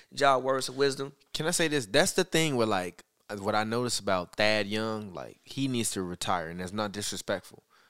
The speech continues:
Speaker 2: Like, his, Thad Young used to have very good footwork and mechanics, and his feet could move well. Thad Young's feet don't really move as well as they used to. So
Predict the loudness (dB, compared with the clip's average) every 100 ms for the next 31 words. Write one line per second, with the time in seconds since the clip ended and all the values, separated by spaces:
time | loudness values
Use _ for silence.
0 | _ -12 -10 -10 -10 -10 -10 -16 _ -12
1 | 2 4 4 4 2 2 -2 0 0 0
2 | 0 2 2 2 0 -2 -2 -2 0 2
3 | 0 0 -4 -2 -2 -2 -4 -8 -8 -6
4 | -4 0 0 0 -2 0 4 4 2 -4
5 | -6 -14 _ _ _ _ _ 6 6 6
6 | 2 0 0 -2 -2 0 -2 0 -2 0
7 | -4 -4 0 4 6 4 2 0 0 -2
8 | -4 -2 -2 -2 -2 -4 -6 _ _ _
9 | -10 -4 -2